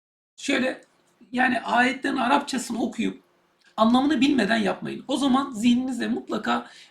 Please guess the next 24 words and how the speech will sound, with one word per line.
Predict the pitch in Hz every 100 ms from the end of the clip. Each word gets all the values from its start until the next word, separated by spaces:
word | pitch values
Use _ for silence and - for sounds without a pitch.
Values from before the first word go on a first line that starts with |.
| 175
vesvese | 214 208 220 285
gelir | 247 269 277 - _ _
ve | 226 254 - -
namazınızı | 196 214 214 240 247
huşu | 208 208 - 302
ile | 254 240
istenen | 196 233 220 277
ölçüde | 220 202 233
kesinlikle | 233 196 302 - 208
kılamazsınız. | 208 185 143 - 196 190 - _ _ _ _ _
Bunu | 262 339
test | 294 269 -
edebilirsiniz. | 233 214 190 165 - - - _ _ _ _ _
Ne | 233
yaparsınız? | 311 320 262 - 240 - - _ -
Türkçe | 339 320 269
olarak | 240 226 214
kılın, | - 196 359 -
bakın | 185 220 240 220
namazınızdan | 202 196 214 208 247 226
nasıl | 240 233 202
lezzet | 196 85 -
alacaksınız. | 160 - - - - - 165
Veya | 302 - -